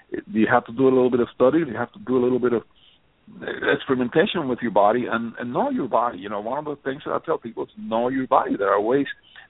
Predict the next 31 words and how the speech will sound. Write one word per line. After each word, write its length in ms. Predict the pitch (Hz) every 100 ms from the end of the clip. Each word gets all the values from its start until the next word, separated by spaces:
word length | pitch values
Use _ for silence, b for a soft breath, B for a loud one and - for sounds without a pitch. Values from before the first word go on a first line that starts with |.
| -
today 280 | 104 113 165
that 200 | 139 -
y-, 320 | - 107 131 -
very 480 | - - 113 143 160
inexpensive. 600 | 151 - 139 180 135 101
You, 140 | 98 B B B
you 120 | -
know 260 | 104 101 113
your 160 | 143 151
body, 320 | 165 160 117 -
test 180 | 160 -
your 80 | 156
metabolism, 560 | 135 156 131 117 90 85
go 160 | 110
to 580 | 131 127 - - - -
a, 160 | - -
a 40 |
practitioner 720 | - 104 - 185 - 120 107 B B B
and 180 | 104 110 -
test 180 | 170 -
your 80 | 131
metabolism 640 | 107 151 143 123 131 123 B B -
a-, 200 | - -
and 120 | 117
see 120 | - 185
where 160 | 185
you 220 | 180 175
are 380 | 185 220 113 -
as 80 | -
far 220 | - 123
as, 80 | 123